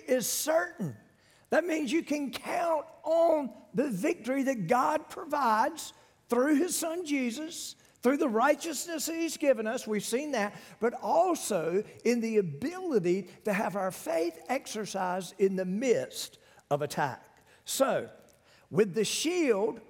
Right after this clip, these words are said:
we block the darts or the weaponry of the enemy, then hold forth the sword of the Spirit,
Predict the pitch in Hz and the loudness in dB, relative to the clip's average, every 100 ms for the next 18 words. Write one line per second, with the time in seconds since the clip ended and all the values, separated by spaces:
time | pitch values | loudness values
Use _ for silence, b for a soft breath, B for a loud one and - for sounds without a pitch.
0 | - 147 196 160 165 170 196 277 330 - | -12 -2 0 0 -2 2 4 4 0 -6
1 | 359 349 247 196 269 320 202 220 262 269 | -6 0 2 2 0 -2 -2 2 2 2
2 | 233 - 190 202 233 - 214 349 339 277 | 0 0 -4 -4 0 2 2 0 0 2
3 | 214 175 160 220 B B B - 208 233 | 2 0 -4 -6 B B B 2 4 6
4 | 202 - 247 294 359 311 - 311 214 233 | 2 2 6 6 6 0 -2 2 4 2
5 | - 202 - - 233 285 349 349 349 - | 0 -2 0 2 4 2 0 -2 -4 -4
6 | 294 233 185 - | 2 2 2 -2